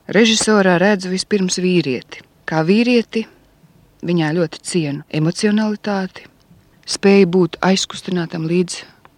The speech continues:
asarām. Tāpat arī vēl cienu viņa precizitāti, solījumu izpildīšanu un rēķināšanos ar citu cilvēku laiku.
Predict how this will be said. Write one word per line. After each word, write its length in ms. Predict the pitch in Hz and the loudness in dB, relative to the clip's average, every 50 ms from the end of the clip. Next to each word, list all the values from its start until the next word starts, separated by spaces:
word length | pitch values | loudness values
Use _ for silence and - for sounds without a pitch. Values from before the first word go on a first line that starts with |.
| _ - | _ -8
asarām. 560 | 156 - - - 156 143 151 147 147 143 151 - _ - | -8 -8 -8 -10 -12 -12 -10 -10 -10 -12 -14 -16 _ -2
Tāpat 320 | - 220 - 220 214 - 208 | -2 0 0 0 0 2 2
arī 160 | 196 190 180 170 | 2 2 2 2
vēl 240 | 175 185 185 185 190 196 202 - _ _ _ | 2 2 2 2 2 0 -4 -8 _ _ _
cienu 320 | - - 190 170 156 151 156 | 0 2 4 4 4 4 2
viņa 140 | 156 147 139 | 0 -2 -2
precizitāti, 960 | - 156 165 - - - 180 170 170 - - 165 156 156 160 - - - - - - _ _ _ _ _ _ _ _ _ - | -2 -2 -2 -2 -2 -6 -6 -6 -8 -6 -6 -6 -4 -4 -6 -8 -10 -16 -20 -20 -20 _ _ _ _ _ _ _ _ _ -8
solījumu 680 | - - 170 170 175 175 185 185 180 180 175 175 180 - | -2 2 4 4 6 6 4 4 4 2 2 0 -2 -4
izpildīšanu 960 | 190 180 - - - 175 175 170 165 175 175 170 170 - - 180 165 165 165 - _ _ _ _ _ _ _ - - - - _ _ _ _ _ _ _ - | -6 -8 -6 -6 -8 -8 -8 -6 -6 -6 -4 2 4 4 4 2 0 -6 -8 -12 _ _ _ _ _ _ _ -20 -20 -20 -20 _ _ _ _ _ _ _ -10
un 120 | - 143 151 | -6 -2 0
rēķināšanos 800 | 160 175 - - 220 214 202 196 - - 202 190 175 160 - | 0 0 0 0 0 0 0 0 -2 -2 -4 -4 -4 -6 -6
ar 100 | 175 - | -10 -10
citu 280 | - - 175 - - - | -10 -10 -10 -10 -12 -10
cilvēku 520 | - 165 156 151 151 156 156 - - 151 | -6 -4 -4 -4 -4 -6 -8 -8 -8 -8
laiku. 500 | 147 143 143 143 156 156 - - - - | -6 -6 -6 -8 -8 -10 -12 -14 -18 -18